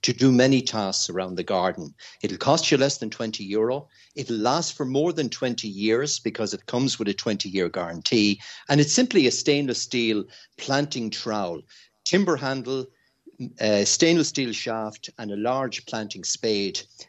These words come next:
For, ideal for planting up, say, vegetables, bedding plants, bulbs in the garden. But the unique thing about the Capability Trowel is that it's ideal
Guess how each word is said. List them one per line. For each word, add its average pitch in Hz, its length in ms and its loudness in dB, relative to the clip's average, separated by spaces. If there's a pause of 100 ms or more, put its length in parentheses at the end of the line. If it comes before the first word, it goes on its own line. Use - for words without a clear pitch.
(140)
For, 135 320 0
ideal 185 360 0
for 120 140 -8
planting 120 380 -4
up, 110 140 -4
say, 104 200 -2
vegetables, 110 600 0
bedding 113 320 -2
plants, 104 600 0 (220)
bulbs 127 440 4
in 117 80 -2
the 101 60 -2
garden. 101 500 0 (340)
But 147 200 6
the 135 60 -4
unique 139 360 0
thing 160 320 -2
about 117 240 0
the - 60 -18
Capability 120 600 -2
Trowel 101 420 0 (100)
is 127 160 2
that 123 120 0
it's 117 140 -4
ideal 135 560 2